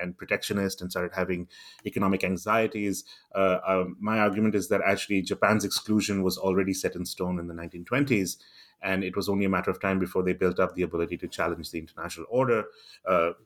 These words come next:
during the Pacific War that took place during the Second World War. And so, um,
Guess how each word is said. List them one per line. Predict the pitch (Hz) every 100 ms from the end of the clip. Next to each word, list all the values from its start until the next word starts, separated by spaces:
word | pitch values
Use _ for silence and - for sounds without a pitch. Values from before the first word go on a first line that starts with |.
| 95
during | 104 92
the | 90
Pacific | 87 - - 87
War | 80 82 80
that | 82 - _ - -
took | 95
place | - 85
during | - 85
the |
Second | 80 85 90
World | 82 82
War. | - - -
And | 107
so, | 107 120 113 107 - - - - - - -
um, | 98 92 101 -